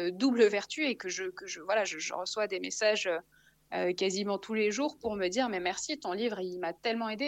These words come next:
Et en fait, je suis hyper heureuse de voir que ce livre-là fait écho parce que, tout simplement,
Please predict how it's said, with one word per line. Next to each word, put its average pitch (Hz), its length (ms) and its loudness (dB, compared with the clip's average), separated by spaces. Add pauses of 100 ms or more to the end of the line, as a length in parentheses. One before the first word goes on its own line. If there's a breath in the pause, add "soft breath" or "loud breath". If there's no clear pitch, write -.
Et 196 60 0
en 175 60 -4
fait, - 280 -4 (760)
je - 120 -6
suis - 320 -4
hyper 247 360 4
heureuse 233 300 2
de 214 100 2
voir 214 300 -2
que 185 720 -2
ce - 180 -4
livre-là 214 520 2
fait 262 300 -2
écho 285 440 0
parce 185 220 -4
que, 185 320 -4 (180)
tout 247 120 -10
simplement, 233 600 -2